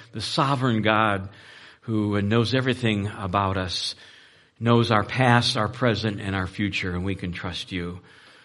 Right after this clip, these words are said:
So we thank you for Jesus, and we thank you for the, um, sacrifice on the cross that paid our sin debt. And we give you praise and worship this morning. We pray that as we now look into your word,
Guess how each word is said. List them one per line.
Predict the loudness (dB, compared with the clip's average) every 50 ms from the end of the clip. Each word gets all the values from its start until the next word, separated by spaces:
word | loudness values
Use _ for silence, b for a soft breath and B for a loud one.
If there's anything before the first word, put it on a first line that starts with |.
| b b
So | _ 0 2
we | 4 4
thank | 6 6 4 4 4
you | 2 0
for | 2 0 -2
Jesus, | 0 2 4 4 4 4 2 0 -4 -4 -4 -6 -4
and | -4
we | -4 -4
thank | -2 -2 -2 -2 -2 -2
you | -4 -6
for | -6 -4 -2 -2 0 0
the, | 0 0 -2 -2 -4 -6 B B B B B B B B B B -12
um, | -8 -6 -4 -4 -4 -4 -6 -8 -10 -14 0
sacrifice | 4 6 6 6 6 2 2 4 4 4 4 4 2
on | 0 0
the | 0 -2
cross | 0 2 4 4 4 4 2 0
that | -4 -4 -4
paid | -4 -2 -2 0 0
our | 0 0 0
sin | -2 -4 -4 -4 -4 -4 -4
debt. | -6 -8 -10 -12 -16 -20 b b b b b b b b b b -10
And | -6 -4 -2
we | 0 -2 -2
give | -2 -4 -4 -2
you | -2 -2 -2
praise | -2 -4 -4 -2 -2 -2 -2 -4
and | -4 -4 -4
worship | -4 -4 -4 -6 -8 -8 -8
this | -10 -10 -10 -8
morning. | -8 -6 -6 -4 -4 -4 -4 -4
We | -4 -6 -6
pray | -6 -4 -2 -2 -2
that | -2 -4 -8 -10 -14 -20 -20 _ _ _ -12
as | -10 -10 -10 -8 -6
we | -4 -4 -2 -2 -4
now | -2 0 4 6 6 6
look | 6 6 4 4 4
into | 4 6 6
your | 6 6 6
word, | 6 8 10 10 12 10 10 8 4 B